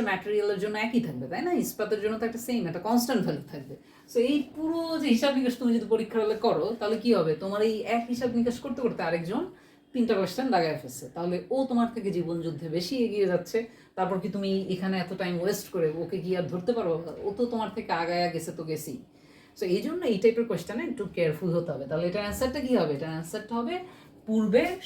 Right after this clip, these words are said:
সমান, যেহেতু তারটা আমার একই ম্যাটেরিয়ালেরই থাকতেছে, that's why ইয়ং গুণাঙ্ক কি চেঞ্জ হবে না। বুঝতে পারছি? So এই যে এত হিসাব নিকাশ, এগুলো যদি আমরা পরীক্ষার হলে করি, উত্তেজিত হয়ে যেয়ে, কারণ পরীক্ষার হলে অনেক সময় মাথা কাজ করে না।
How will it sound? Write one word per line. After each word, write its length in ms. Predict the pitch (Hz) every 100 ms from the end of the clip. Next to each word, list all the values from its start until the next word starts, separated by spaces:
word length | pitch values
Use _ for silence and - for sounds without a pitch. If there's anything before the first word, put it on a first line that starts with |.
| -
সমান, 340 | 196 143 131 123 147
যেহেতু 320 | 156 160 254 330 381 - - _ 196
তারটা 380 | 180 175 - 220
আমার 160 | 214 302 - 190
একই 160 | 196 214
ম্যাটেরিয়ালেরই 680 | 202 196 190 190 190 214 247 -
থাকতেছে, 520 | - - 165 - 285 359 - - - - 156
that's 220 | 151 -
why 100 | 269 311 202
ইয়ং 160 | 165 165
গুণাঙ্ক 280 | 160 165 160 156 -
কি 80 | 123 -
চেঞ্জ 260 | 170 226 349 - -
হবে 180 | 165 139 120
না। 60 | - _ _ - _
বুঝতে 200 | 147 -
পারছি? 240 | 247 240 285 233 - -
So 80 | 214 202 - - - 233
এই 100 | 254 262
যে 60 | 254 240
এত 80 | 226 226
হিসাব 180 | - 226 214
নিকাশ, 220 | 247 302 196
এগুলো 160 | 185 185
যদি 100 | 190 185
আমরা 120 | 185 185
পরীক্ষার 300 | 175 - 185
হলে 140 | 185 185 262
করি, 180 | 180 220 - - 160
উত্তেজিত 400 | - 180 165 175 160
হয়ে 160 | 165 156
যেয়ে, 160 | 156 208 - - -
কারণ 140 | 285 226
পরীক্ষার 240 | 214 233
হলে 120 | 220 214
অনেক 100 | 175 -
সময় 160 | 220 190
মাথা 160 | 175 180
কাজ 120 | 170 - 165
করে 160 | 147
না। 60 | 143